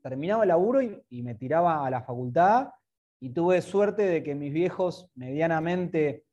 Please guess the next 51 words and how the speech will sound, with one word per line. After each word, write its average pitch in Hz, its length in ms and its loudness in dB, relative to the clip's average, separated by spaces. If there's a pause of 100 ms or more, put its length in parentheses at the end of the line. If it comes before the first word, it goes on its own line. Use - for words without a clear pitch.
(400)
me, 117 320 -12
me, 120 180 -4
me 135 140 0
empujaron. 170 1300 2 (200)
Mis 127 120 -4
viejos, 156 340 2
lo-, 123 220 -10
los 120 100 -4
dos 151 120 2
son 151 140 0
contadores, 147 580 4
eso 151 200 -4
tiene 139 240 -4
también 131 280 -2
un 127 60 -4
poco 135 200 -2
que 123 100 0
ver 143 200 4
con, 117 300 -4 (380)
con 117 220 -4
mi, 113 480 -6
con 110 180 -8
mi 113 120 -4
buena 143 280 2
voluntad 131 440 2
para 131 140 2
los 127 140 0
números, 160 340 0
porque 127 180 -4
en 135 120 -4
general 156 280 -2
los 175 140 0
abogados 165 420 2
acá 165 200 -2
decimos 165 380 -4
que, 123 220 -8 (380)
que 120 160 -2
los 117 140 -2
abogados 160 300 8
y 160 40 6
los 151 120 4
números 165 500 2
no, 131 220 -8
no 135 100 -6
se 135 100 -6
llevan 156 260 0
bien. 190 180 2
Bueno, 156 200 0
a 127 60 -4
mí 160 120 -2
sí, 151 380 -6